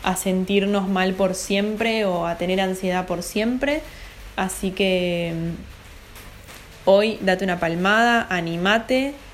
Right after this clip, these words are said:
planteate, eh, qué te gustaría hacer, qué te da miedo y empezá con un pequeño pasito.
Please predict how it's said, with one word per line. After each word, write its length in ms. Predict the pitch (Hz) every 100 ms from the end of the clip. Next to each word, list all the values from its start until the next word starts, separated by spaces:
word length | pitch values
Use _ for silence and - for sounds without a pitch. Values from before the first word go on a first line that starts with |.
| - -
planteate, 1200 | 196 175 175 175 214 233 226 233 226 226 - 175
eh, 60 | 175
qué 80 | 202
te 100 | 190
gustaría 500 | 185 185 190 180 180
hacer, 440 | 180 254 277 277 277
qué 100 | 190
te 100 | 180
da 140 | 185
miedo 480 | 220 269 285 311 339 - - - -
y 100 | 233
empezá 440 | 240 285 285 359 370
con 120 | - 247
un 120 | 240
pequeño 380 | 233 214 220 196
pasito. 440 | 175 - 175